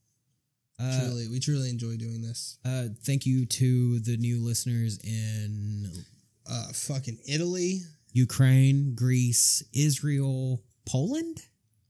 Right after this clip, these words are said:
Speaker 2: I don't think we had one in Poland. I think it was, uh, let, let's look at this map real quick. Oh, we got some Portugal. We got some Germany, some Sweden,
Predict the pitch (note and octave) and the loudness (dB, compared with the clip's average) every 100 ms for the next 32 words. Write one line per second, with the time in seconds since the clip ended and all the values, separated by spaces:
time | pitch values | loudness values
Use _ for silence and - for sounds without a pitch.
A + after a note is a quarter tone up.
0 | _ _ _ _ _ - D#3 G3+ F#3+ G3 | _ _ _ _ _ -8 -6 -6 -4 -4
1 | F#3 F3 E3 E3 D3 C#3+ F3 C3 A2+ A#2 | -2 -4 -4 -6 -6 -4 -4 -4 -4 -6
2 | B2+ C#3+ C#3 B2+ A#2+ A#2+ A#2+ B2+ A#2 A2+ | -6 -6 -6 -8 -8 -8 -8 -8 -8 -10
3 | A2+ B2+ D3+ D3 D#3+ D#3 E3 D3 C3 C3+ | -12 -12 -12 -6 -6 -4 -2 -2 -2 -4
4 | B2 B2 A#2 A2+ A#2+ A2 - - _ - | -6 -6 -8 -6 -6 -6 -16 -20 _ -4
5 | D#3 C#3+ D3+ C3 - - D#3+ F3 G3+ F#3+ | -2 0 0 -2 -4 -4 -4 -2 -4 -4
6 | G3 G3 F#3+ _ _ _ _ _ _ _ | -6 -8 -12 _ _ _ _ _ _ _
7 | _ _ _ - C3 C#3 B2+ B2+ B2+ B2 | _ _ _ -8 -2 -2 -2 0 0 0
8 | C3+ D#3 E3 E3 E3+ E3 _ _ - - | 0 0 0 -2 -6 -10 _ _ -12 -6
9 | A#2+ - C3+ C#3 D#3 E3 E3+ F3 | -2 0 0 2 0 -2 -6 -8